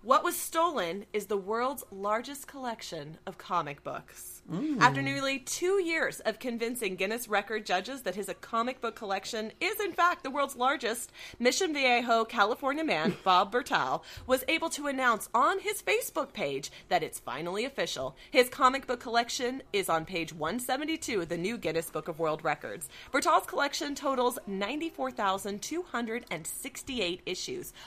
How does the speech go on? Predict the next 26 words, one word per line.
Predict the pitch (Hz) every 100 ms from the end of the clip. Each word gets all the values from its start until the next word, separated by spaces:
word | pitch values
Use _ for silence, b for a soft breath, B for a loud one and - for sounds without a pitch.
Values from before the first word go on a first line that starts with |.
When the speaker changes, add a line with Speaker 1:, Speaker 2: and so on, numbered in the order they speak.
| B -
Speaker 1:
all | 247 320
of | 349 190
which | 190 - -
are | 185
unique | 180 185 196 214 240 - -
books, | 196 - - - B -
presumably | 302 392 440 320 302
meaning | 277 269 269
there | 190
are |
no | 190 175
duplicates. | 165 170 - - - - - B B
The |
whole | 220 240 247
collection | 277 226 - 240 214
weighs | 185 180 -
a | 180
whopping | 170 165 165 156
sixteen | - - 285 - - - 240 220 220 - -
thousand | 175 185 220 208 196 -
eight | 247 277 -
hundred | 208 190 170 160 147
pounds. | 175 143 131 131 - - B B
That's | 220 214
more | 214 214
than | 196 160